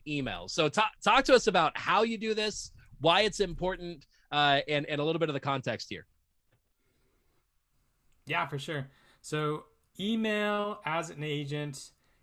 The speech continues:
Speaker 2: is a lot of your day. It's a lot of your time. Uh, you know, e-, in, in any business at this point, email is
Speaker 1: Right.
Speaker 2: huge. We talk to people, and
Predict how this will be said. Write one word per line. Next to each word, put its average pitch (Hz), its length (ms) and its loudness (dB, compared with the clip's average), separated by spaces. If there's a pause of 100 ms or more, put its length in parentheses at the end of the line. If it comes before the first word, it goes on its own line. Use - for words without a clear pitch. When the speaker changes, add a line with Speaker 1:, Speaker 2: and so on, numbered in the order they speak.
(100)
Speaker 2:
is 147 480 -4
a 160 180 -2
lot 139 380 0
of 139 80 -2
your 135 80 -2
day. 110 160 -8
It's 110 120 -16
a 143 40 -6
lot 147 240 0
of 151 100 -6
your 147 80 -4
time. 135 400 -8 (280)
Uh, 208 220 -2
you 196 120 -6
know, 185 100 -2 (180)
e-, 214 140 -4 (260)
in, 208 320 -2
in 180 140 -4
any 175 220 -2
business 117 360 -8
at - 60 -12
this 113 140 -10
point, 107 340 -12
email 123 260 -6
is 104 80 -14
Speaker 1:
Right. - 100 -14 (280)
Speaker 2:
huge. 117 480 -8
We 139 80 -8
talk 147 240 -4
to 139 60 -12
people, 139 500 -6 (340)
and 120 200 -8